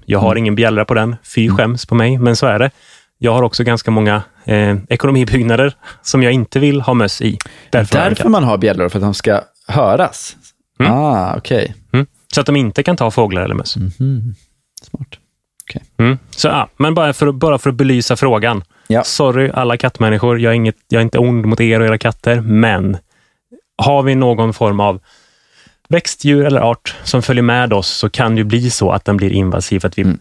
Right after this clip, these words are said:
Speaker 1: sätter ner den i nya miljöer.
Speaker 2: Okej, men då är det viktigt att, då, då gör vi redan nu skillnad då på invasiva och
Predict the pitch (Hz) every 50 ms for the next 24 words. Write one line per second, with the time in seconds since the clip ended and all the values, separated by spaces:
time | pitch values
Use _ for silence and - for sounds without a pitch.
0 | _ _ - - - 135 - - 131 113 107 104 104 104 104 104 107 101 98 92
1 | 95 90 92 - - - - - - - - 113 120 110 127 135 151 165 165 151
2 | 151 143 - 127 120 135 - - 151 156 143 127 120 117 113 110 110 127 143 143
3 | 135 131 - - - - - - - 110 101 101 95 85 - - 82 73 73 -
4 | - - 131 131 123 117 - - 104 92 90 - - 95 92 - _ -